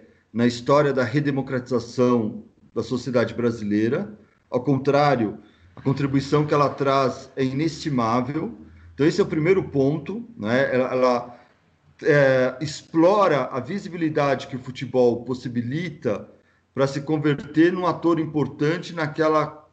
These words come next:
luta em favor da democracia. Então, esse é o primeiro aspecto. É, o segundo, que a democracia corintiana, falando em termos aqui gramscianos, ela traz a batalha de ideias para o futebol. Né? Então, a ideia de fu-,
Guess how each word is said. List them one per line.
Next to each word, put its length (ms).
luta 800
em 140
favor 340
da 60
democracia. 920
Então, 180
esse 160
é 40
o 20
primeiro 320
aspecto. 640
É, 280
o 60
segundo, 640
que 80
a 60
democracia 560
corintiana, 1040
falando 360
em 80
termos 520
aqui 240
gramscianos, 1300
ela 240
traz 360
a 60
batalha 460
de 100
ideias 400
para 200
o 20
futebol. 800
Né? 120
Então, 400
a 80
ideia 500
de 180
fu-, 140